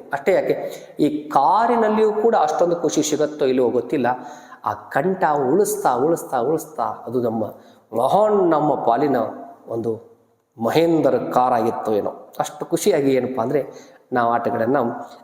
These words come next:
ಆಡ್ತಿದ್ದೀವಿ. <clears throat> ಹೀಗೆ ಆಟಗಳನ್ನ ಆಡುವಂಥ ಸಂದರ್ಭದಲ್ಲಿ ಹಾಡುಗಳು ಅಷ್ಟೇ ಚೆನ್ನಾಗಿರ್ತಿತ್ತು. ಈ ಪಂಚಮಿ ಹಬ್ಬ ಬಂದ್ರೆ ಸಾಕು,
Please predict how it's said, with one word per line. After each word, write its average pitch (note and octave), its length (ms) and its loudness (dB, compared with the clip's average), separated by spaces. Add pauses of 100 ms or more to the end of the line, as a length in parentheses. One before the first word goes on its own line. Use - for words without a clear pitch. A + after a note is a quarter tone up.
(120)
ಆಡ್ತಿದ್ದೀವಿ. A2+ 540 0 (300)
<clears throat> - 680 0 (1000)
ಹೀಗೆ F3+ 560 0 (200)
ಆಟಗಳನ್ನ G#3 680 2 (220)
ಆಡುವಂಥ F3+ 520 2
ಸಂದರ್ಭದಲ್ಲಿ D3 800 0 (640)
ಹಾಡುಗಳು A#3+ 500 2
ಅಷ್ಟೇ A#3 200 0
ಚೆನ್ನಾಗಿರ್ತಿತ್ತು. F3+ 840 -2 (1120)
ಈ D#3 180 0
ಪಂಚಮಿ E3 380 2
ಹಬ್ಬ D#3+ 280 0
ಬಂದ್ರೆ D3+ 320 0
ಸಾಕು, D3+ 360 -2